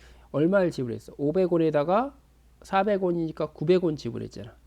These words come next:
그럼 삼백 원만 지불하면 돼. 그럼 몇 개를 쓰면 되냐면 여섯 개를 쓰면 되겠네. 그 다음에 얘를 더 줄여도 되는데 이제 동전이 몇 개까지밖에 없어? 일곱 개까지밖에 없지. 그래서 여기가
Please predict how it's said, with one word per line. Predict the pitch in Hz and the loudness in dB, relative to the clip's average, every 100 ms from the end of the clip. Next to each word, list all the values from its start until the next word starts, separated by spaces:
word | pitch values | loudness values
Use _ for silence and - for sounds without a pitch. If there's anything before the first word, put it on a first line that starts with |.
| - _ - | -20 _ -6
그럼 | 151 | -6
삼백 | 147 214 240 233 | -2 0 2 2
원만 | 214 175 | 0 -2
지불하면 | 147 143 139 131 120 | -4 -6 -4 -4 -4
돼. | 131 165 | -4 -4
그럼 | 156 156 | -2 -2
몇 | 123 120 | 0 0
개를 | - 160 156 156 - | 2 2 2 -2 -6
쓰면 | 170 160 | -4 -4
되냐면 | 143 123 120 165 165 - | -2 -2 0 -2 -2 -8
여섯 | 113 135 139 | -8 -8 -6
개를 | 156 143 135 | -4 -2 -2
쓰면 | 139 120 | -6 -10
되겠네. | - - - - - - _ _ - - - - - - | -12 -20 -20 -20 -20 -20 _ _ -20 -20 -20 -20 -20 -8
그 | 226 | -2
다음에 | 254 214 | 2 4
얘를 | 196 | 4
더 | 185 160 | 2 -2
줄여도 | - 170 208 | 2 2 2
되는데 | 180 143 143 117 120 | 0 -2 0 -2 -2
이제 | 120 139 | -4 -6
동전이 | 143 151 165 170 | -2 0 2 2
몇 | 135 117 | 0 -2
개까지밖에 | - 160 139 113 110 | -2 -2 -2 -6 -10
없어? | - - | -18 -10
일곱 | 139 165 185 | -2 2 2
개까지밖에 | 185 175 135 120 - | 0 0 -2 -2 -10
없지. | - - - 135 - | -16 -18 -20 -20 -12
그래서 | - 143 170 233 254 - - - - | -2 0 2 0 -4 -20 -20 -20 -2
여기가 | 120 139 156 175 233 | -2 0 0 2 0